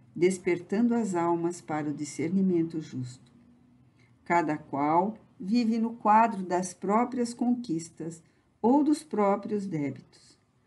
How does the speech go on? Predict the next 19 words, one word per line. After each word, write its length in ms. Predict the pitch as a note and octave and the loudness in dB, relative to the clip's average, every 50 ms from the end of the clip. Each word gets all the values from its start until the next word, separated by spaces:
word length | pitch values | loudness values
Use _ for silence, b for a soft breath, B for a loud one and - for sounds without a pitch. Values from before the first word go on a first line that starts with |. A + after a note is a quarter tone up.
| _ _ _ _ _ _ _ - | _ _ _ _ _ _ _ -2
Assim, 460 | D#3+ E3+ E3 - - - G3 B3 C#4+ | -2 -2 -2 -2 -2 0 4 4 4
considerando, 960 | C#4 - E3+ E3+ - - D#3+ D#3 F3 E3 E3 E3+ E3+ F3+ A3 A#3+ A#3 B3 C#4 - - _ _ _ _ _ _ - | 4 2 -2 -2 -2 -4 -4 -2 0 0 0 2 2 2 2 2 2 0 -2 -4 -6 _ _ _ _ _ _ -14
vemos 520 | F3+ F3+ G#3+ B3 C#4 D4 A#3+ F#3 E3 E3 - | -6 0 2 4 6 6 4 4 0 -2 -2
no 140 | E3+ E3 | -4 -6
planeta 680 | E3 - E3 E3 D#3+ D#3+ E3+ F#3+ G#3+ G#3+ - E3+ E3 E3 b b b b b b b b | -4 -2 0 0 0 0 0 -2 -2 -4 -6 -10 -12 -12 b b b b b b b b
milhões 460 | G3+ A3 G#3+ G#3+ A#3 B3 C#4 D4 C4+ | 0 2 2 4 4 6 6 6 6
de 100 | B3+ C4+ | 6 4
criaturas 960 | C4 - C4+ C4 B3+ C4 B3+ - - F#3 F3+ F#3 F#3 F3+ F#3 F#3+ F#3 - - - | -2 -2 0 2 2 2 0 -2 -4 -4 -2 -2 0 0 -2 -2 -4 -6 -12 -20
sob 360 | - - - F3+ E3+ E3 E3+ | -16 -8 -6 -4 -4 -2 -2
as 160 | E3 F3 E3+ - | -4 -4 -6 -10
teias 460 | - - F#3 F#3+ A3 A3+ A3+ A3 G3+ | -8 -4 -2 0 0 0 0 0 0
da 180 | G3+ G#3+ G#3 | 0 -2 -2
mediunidade 880 | G#3 G#3 G#3 G#3 G3+ G3+ G3+ G3+ G#3 G3 F#3+ F3+ F3+ F3+ F#3 F3+ F3+ F3+ | -2 -2 -4 -4 -4 -4 -4 -4 -6 -4 -2 -2 -2 -2 -2 -4 -6 -8
torturante, 880 | - - F3+ F3+ F3+ - - G3 F#3+ E3 D#3 D3+ D#3 - - - - - b b b b b b b b b b b | -6 -4 -4 -4 -4 -6 -8 -4 -4 -2 -2 -2 -4 -6 -12 -20 -20 -20 b b b b b b b b b b b
milhares 680 | E3 E3+ D#3+ D#3+ E3+ E3+ F#3 G#3+ A3+ A3 F#3 E3+ E3 E3+ | 0 0 2 2 4 4 6 6 6 4 4 0 -2 -2
detendo 560 | D#3+ F3 F3 F3 - F3+ F#3 F#3+ G3 F#3+ F#3 | 0 0 0 0 -2 -2 -2 0 0 -2 -2
possibilidades 1080 | - - F3+ F3+ - - F#3+ F3+ F3+ E3+ F3 E3+ E3 E3+ E3+ F3+ F#3+ F#3 F#3 - - | -4 -4 -6 -6 -6 -6 -8 -8 -4 -2 -2 -2 -2 -2 -2 0 -2 -2 -4 -8 -14
psíquicas 840 | - - F#3+ G3 - - G#3 G#3+ G#3+ - - - - E3+ E3 E3 E3+ | -10 -10 -10 -8 -8 -10 -10 -10 -10 -12 -18 -16 -10 -8 -8 -6 -6
ap-, 200 | E3 E3 - | -8 -10 -12